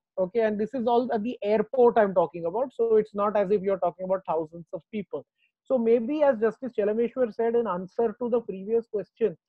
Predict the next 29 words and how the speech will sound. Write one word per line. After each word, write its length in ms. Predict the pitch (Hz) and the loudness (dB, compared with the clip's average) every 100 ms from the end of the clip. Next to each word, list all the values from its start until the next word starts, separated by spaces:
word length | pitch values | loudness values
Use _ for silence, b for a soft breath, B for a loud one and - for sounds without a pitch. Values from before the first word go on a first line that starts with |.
| _ _ - | _ _ -4
as 100 | 240 | -2
in, 120 | 269 254 | -2 -6
it's 220 | 240 - | -8 -6
a 80 | 277 | -2
question 360 | 269 254 330 | -2 -2 -6
of 120 | 320 240 | -8 -6
who 200 | 233 262 | -6 -6
we 160 | 285 262 | -4 -2
are 220 | 226 262 | 0 0
as 140 | 262 | -2
a 120 | 269 - | -2 -2
society. 540 | 185 208 220 220 147 - - | -2 4 6 4 0 -12 -8
And 140 | 196 214 | -8 -4
if 160 | 247 - - | -6 -6 -4
we 160 | 320 | 0
only 380 | 254 247 262 302 | 0 0 -2 -4
respond 760 | 208 190 - - 240 240 196 143 _ _ - | -2 -4 -2 0 2 2 0 -6 _ _ -4
as 120 | 208 226 | 0 2
in 160 | 214 | 0
to 160 | 269 240 | -4 -10
criminal 540 | - 190 226 277 302 285 240 | -2 0 2 2 2 2 2
penalty, 560 | 220 247 202 170 139 - _ _ | 4 2 2 -4 -6 -14 _ _
then 180 | 247 254 | -6 0
that's 280 | 233 262 - | 2 0 -2
not 240 | 247 294 214 | 0 0 2
really 340 | 214 233 262 | 0 0 0
the 160 | 254 220 | 2 2
rule 300 | 220 247 | 2 2
of 140 | 196 | 4